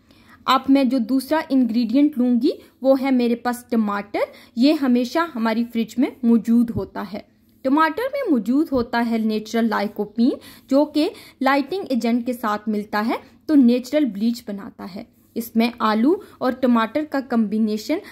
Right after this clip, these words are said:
आपकी स्किन के लिए बहुत ज़्यादा अच्छा होगा। सन टैन को रिमूव करता है, डैमेज सेलुलर से अच्छे से फाइट करता है।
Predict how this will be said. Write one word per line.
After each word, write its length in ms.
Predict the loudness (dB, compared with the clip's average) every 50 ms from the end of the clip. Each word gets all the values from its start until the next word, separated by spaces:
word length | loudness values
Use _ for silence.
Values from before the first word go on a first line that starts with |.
| -14 -6 -2
आपकी 380 | 0 0 0 -2 -4 -6 -6 -6
स्किन 320 | -6 -4 0 0 2 2
के 120 | 2 0 0
लिए 260 | 0 0 -2 -2 -4 -6 -6
बहुत 360 | -6 -4 -2 -2 -2 -2 -2 -2
ज़्यादा 400 | -2 -2 -2 -2 -2 -2 -2 -4 -6 _ -8
अच्छा 280 | -8 -6 -2 0 0 0
होगा। 400 | 0 0 -2 -4 -4 -6 -12 -12 -14 _ _ _ _ _ _ _ _ -6
सन 280 | -2 -2 -2 0 -2 -2 0
टैन 260 | 0 2 2 0 0
को 240 | 0 -2 -4 -4 -4 -10 _ -2
रिमूव 460 | 0 4 4 4 4 4 2 0 -2 -4 -4
करता 320 | -6 -6 -6 -4 -4 -4
है, 240 | -4 -2 -4 -6 -6 -8 -12 _ _ -6
डैमेज 400 | -2 0 2 2 2 0 0 -4 -6
सेलुलर 480 | -4 -2 0 2 2 2 2 2 0 -2
से 220 | -4 -4 -4 -4 -6 -8 _ _ _ -10
अच्छे 320 | -10 -10 -6 -4 -2 -2 -2
से 160 | -2 -4 -6 -6 -8 -10 -6 -2
फाइट 280 | 0 0 0 -2 -4 -8
करता 340 | -10 -10 -10 -10 -10 -10
है। 260 | -10 -10 -10 -12 -14